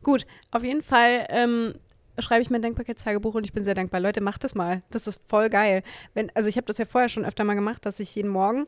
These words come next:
ähm, so gut wie jeden Morgen, wenn ich mich zumindest dran erinnere, ähm,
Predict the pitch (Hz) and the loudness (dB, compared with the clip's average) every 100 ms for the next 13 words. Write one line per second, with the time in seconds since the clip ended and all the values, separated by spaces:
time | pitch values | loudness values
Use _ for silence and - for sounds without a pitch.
0 | _ _ _ _ _ _ - - 240 226 | _ _ _ _ _ _ -16 -6 2 4
1 | 214 214 208 - 78 202 214 202 214 202 | 4 0 -4 -8 -10 -6 -4 -4 -4 -4
2 | 202 202 214 202 190 190 - 190 185 - | -2 0 0 -4 -8 -12 -8 -6 -6 -4
3 | 185 185 175 185 202 208 185 202 - - | -4 -2 -2 -2 0 0 0 -2 -4 -12
4 | - - _ - 226 226 226 226 | -18 -20 _ 2 4 4 2 -2